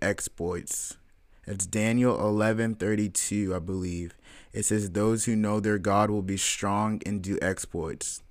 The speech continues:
And so, obviously, we wanna know God, right? We wanna know God for ourselves. We don't want to know him based off of what our parents have told us or based off even what our pastor have told us. We wanna know him for ourselves. We wanna have a,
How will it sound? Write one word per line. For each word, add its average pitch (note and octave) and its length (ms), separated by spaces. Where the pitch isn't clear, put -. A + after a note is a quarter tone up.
And A2+ 160
so, A2+ 460
obviously, B2 680
we B2 200
wanna D3 320
know A2 400
God, F#2+ 420
right? F2+ 360
We G#2+ 80
wanna A#2+ 300
know A2+ 260
God G#2+ 400
for G#2 220
ourselves. G2 500
We A2 120
don't A2+ 220
want G#2+ 340
to - 140
know G#2 280
him G#2+ 160
based G2+ 400
off G2+ 320
of G2 320
what G#2+ 200
our G2 160
parents G#2+ 520
have G#2+ 120
told G#2+ 320
us G#2+ 300
or G2 100
based G#2 360
off G2+ 140
even A2 260
what G#2 120
our F2+ 140
pastor G2+ 520
have F#2 120
told G2 300
us. F#2+ 180
We A#2 80
wanna A#2+ 320
know A2 300
him A2 180
for G#2 180
ourselves. G2 640
We G#2+ 120
wanna A2 260
have G2 260
a, F2+ 80